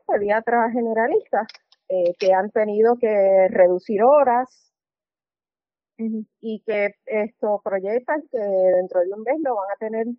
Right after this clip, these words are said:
Speaker 1: dinero para poder pagar la nómina de todo su personal.
Speaker 2: Wow.
Speaker 1: Que no solo es en Puerto Rico lo que está pasando, es en,
Speaker 2: Eh,
Speaker 1: también en todo Estados Unidos.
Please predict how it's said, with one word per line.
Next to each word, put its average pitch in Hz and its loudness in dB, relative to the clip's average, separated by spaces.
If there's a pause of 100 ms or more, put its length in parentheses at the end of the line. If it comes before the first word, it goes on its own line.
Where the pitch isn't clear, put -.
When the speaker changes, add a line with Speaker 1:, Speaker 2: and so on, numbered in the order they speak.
(280)
Speaker 1:
dinero 214 0
para 208 0
poder 160 -2
pagar 196 2
la 226 2
nómina 190 -4 (500)
de 180 -2
todo 165 -4
su 226 0
personal. 170 0
Speaker 2:
Wow. 196 -6 (720)
Speaker 1:
Que 214 4
no 208 2
solo 262 4
es 330 2
en 262 0
Puerto 185 -4
Rico 214 -4
lo 151 -6
que 180 -14
está 165 -14
pasando, 151 -12 (1900)
es 196 0
en, 254 6
Speaker 2:
Eh, 233 4
Speaker 1:
también 190 2
en 262 4
todo 196 2
Estados 220 2
Unidos. 147 -10